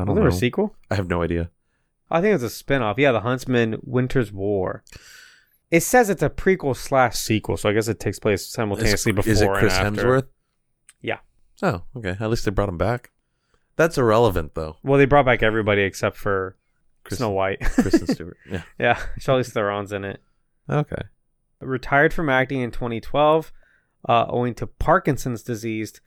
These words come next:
Speaker 2: been diagnosed the previous year and
Speaker 1: Damn.
Speaker 2: died from pneumonia two years later at twenty fourteen.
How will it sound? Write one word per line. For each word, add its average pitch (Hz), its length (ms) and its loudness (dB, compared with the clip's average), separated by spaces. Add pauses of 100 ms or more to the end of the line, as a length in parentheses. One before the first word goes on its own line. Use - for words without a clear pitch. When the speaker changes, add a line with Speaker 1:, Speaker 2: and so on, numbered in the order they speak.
(120)
Speaker 2:
been 107 160 -4
diagnosed 104 460 0
the 101 60 -10
previous 104 340 -4
year 131 220 4
and - 160 -4
Speaker 1:
Damn. 110 80 -6
Speaker 2:
died 110 240 2
from 123 140 -4
pneumonia 98 600 -4 (320)
two 123 120 -2
years 101 220 -2
later 107 460 0
at - 300 -10
twenty 123 220 2
fourteen. - 640 -8